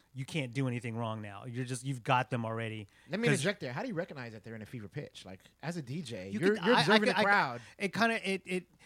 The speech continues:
Speaker 1: it's like what I, I had mentioned earlier, like, you know, just me, you know, as a kid, you know,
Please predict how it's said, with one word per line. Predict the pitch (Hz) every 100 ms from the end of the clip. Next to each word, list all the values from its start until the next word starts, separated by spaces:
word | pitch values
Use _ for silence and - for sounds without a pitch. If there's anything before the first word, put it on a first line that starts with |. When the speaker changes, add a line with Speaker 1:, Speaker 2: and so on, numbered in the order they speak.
| -
Speaker 1:
it's | 175 170
like | 214 180
what | 202
I, | 190
I | 170
had | 165
mentioned | 156 175 - 160
earlier, | 180 202 170
like, | 139 131 - - -
you | -
know, | 143 131
just | 123 135
me, | 147 151 151 135 120 _ -
you | 156 160
know, | 151 151
as | 139
a | 135
kid, | - 165 151 139 127 _ _ _ _
you | 160 135
know, | 127 123